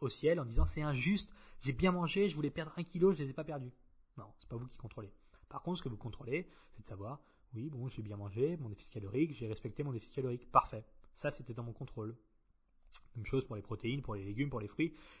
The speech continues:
Et donc, les actions que vous faites au quotidien, et sur lesquels vous avez du contrôle, c'est là-dessus qu'il faut se concentrer quand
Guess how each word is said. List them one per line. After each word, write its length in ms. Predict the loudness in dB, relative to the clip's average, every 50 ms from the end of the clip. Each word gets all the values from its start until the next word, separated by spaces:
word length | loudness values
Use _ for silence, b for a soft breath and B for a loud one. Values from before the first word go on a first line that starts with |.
| B B
Et 60 | -4 -2
donc, 280 | -2 -2 -2 -6 -14 b b b b 2
les 240 | 4 4 6 6
actions 460 | 4 4 4 2 2 2 2 0 -2 -4 -6
que 80 | -8
vous 140 | -6 -6 -8
faites 380 | 0 8 8 8 8 8 4 -4 -4
au 100 | -4 0
quotidien, 720 | 2 2 2 2 -2 -4 -2 0 2 4 4 2 0 -4 -10 _ _ _ _ _ _ _ _ -6
et 60 | -4
sur 140 | 0 2 2
lesquels 300 | 2 4 4 2 2 2
vous 120 | 2 -2
avez 420 | -4 4 8 8 8 8 6 2 -4 -10
du 80 | -8
contrôle, 520 | -6 -4 -4 -2 8 10 12 12 12 10 4 B B B B
c'est 160 | -6 -2 -2 -2
là-dessus 680 | 2 4 4 4 4 2 0 0 0 0 -2 -2 -4 -8
qu'il 120 | -12 -12
faut 340 | -6 2 4 4 4 4 0 -6
se 140 | -14 -16 -16
concentrer 720 | -12 -6 -4 -4 -4 -4 -6 -6 -4 -2 -2 -2 -2 b b b b b
quand 280 | -10 -8 -8 -8 -10